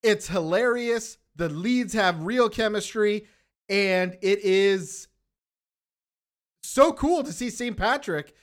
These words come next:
get a little bit of love because it goes through every holiday of the year, including, like, Labor Day. So,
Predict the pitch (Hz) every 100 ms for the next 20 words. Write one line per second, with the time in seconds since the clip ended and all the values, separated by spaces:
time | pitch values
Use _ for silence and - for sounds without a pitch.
0 | _ _ 156 220 220 233 240 220 233 202
1 | 247 330 127 151 - _ _ _ 214 240
2 | 226 233 214 240 - 247 190 208 226 196
3 | 226 233 226 226 214 262 349 - _ _
4 | - 190 - 254 240 233 226 185 330 202
5 | 120 - _ _ _ - 233 226 196